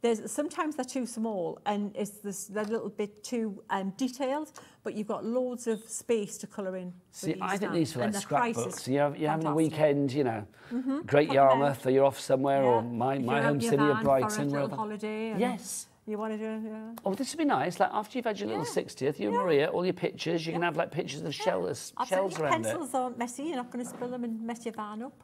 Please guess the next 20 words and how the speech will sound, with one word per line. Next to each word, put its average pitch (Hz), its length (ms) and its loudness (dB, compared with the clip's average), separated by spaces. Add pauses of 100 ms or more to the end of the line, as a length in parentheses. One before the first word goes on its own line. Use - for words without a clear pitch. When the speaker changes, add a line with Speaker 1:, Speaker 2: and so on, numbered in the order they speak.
Speaker 2:
Are 139 60 4
you 151 60 6
gonna 170 100 4
be 175 80 2
doing 185 180 0
crafting 175 380 2
when 180 100 -2
you're 175 120 0
away? 175 320 -2 (160)
Speaker 1:
I've 233 200 -2
taken... 247 420 -4
We've 220 180 -2
got 226 120 2
a 214 60 0
whole 302 240 0
cupboard 208 500 2
full 247 400 0
of, 208 320 2
um, 196 280 0 (260)
pens, 285 520 2